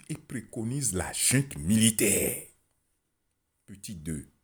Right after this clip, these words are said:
L'homme fort de cette junte est un ancien légionnaire. À quel groupe d'intellectuels ou élites transmettra-t-il le pouvoir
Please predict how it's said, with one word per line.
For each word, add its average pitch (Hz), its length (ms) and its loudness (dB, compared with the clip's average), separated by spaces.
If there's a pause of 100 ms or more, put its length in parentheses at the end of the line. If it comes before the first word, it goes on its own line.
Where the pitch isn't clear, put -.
(580)
L'homme 254 360 4
fort 160 840 6 (500)
de 92 80 -12
cette 147 320 2
junte 101 600 -6 (360)
est 196 240 -8
un 95 360 -2
ancien 139 460 6
légionnaire. 98 1000 0 (400)
À 98 240 -14
quel 156 200 -8
groupe 78 400 -8
d'intellectuels 113 920 -4 (460)
ou 262 300 0
élites 147 580 -4 (320)
transmettra-t-il 208 1120 2
le 95 200 -4
pouvoir 202 800 -4